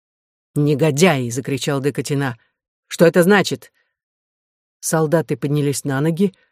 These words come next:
красные и растрепанные. "Позвольте доложить, капитан", — сказал один из них, отдавая честь. "Это гугенот, и он поносил королевскую гвардию". "Его просьба была отвергнута королем, капитан,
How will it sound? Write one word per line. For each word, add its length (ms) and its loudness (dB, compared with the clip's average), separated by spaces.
красные 580 2
и 120 -2
растрепанные. 800 -4
"Позвольте 420 4
доложить, 440 4
капитан", — 560 0
сказал 360 0
один 300 0
из 140 0
них, 320 4
отдавая 480 0
честь. 400 -4
"Это 240 2
гугенот, 680 4
и 60 4
он 160 6
поносил 480 4
королевскую 600 4
гвардию". 540 2
"Его 220 2
просьба 360 4
была 220 6
отвергнута 580 2
королем, 440 4
капитан, 520 -4